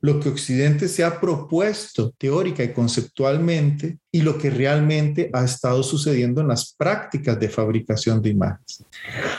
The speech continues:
A final de cuentas, para mí, digamos, este, esta idea de la posibilidad de una palabra pura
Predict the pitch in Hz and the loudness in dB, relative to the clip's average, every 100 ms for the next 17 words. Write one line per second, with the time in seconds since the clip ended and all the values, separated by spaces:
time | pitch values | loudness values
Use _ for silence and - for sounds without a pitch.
0 | - - 156 185 214 233 214 202 220 - | -12 -2 2 2 0 0 0 2 -2 -4
1 | - 139 131 147 208 208 165 160 170 196 | 0 2 2 2 2 0 0 2 2 0
2 | 196 - 151 139 - - 123 - 131 143 | -2 -4 0 0 0 0 0 0 -2 0
3 | 180 160 143 147 160 165 165 123 120 120 | 0 0 2 2 2 -2 -4 0 0 0
4 | 117 120 113 120 135 156 147 127 120 131 | -4 -2 0 2 2 2 0 -2 0 2
5 | 143 151 139 117 - 135 131 87 | 2 2 0 -2 -2 0 0 -2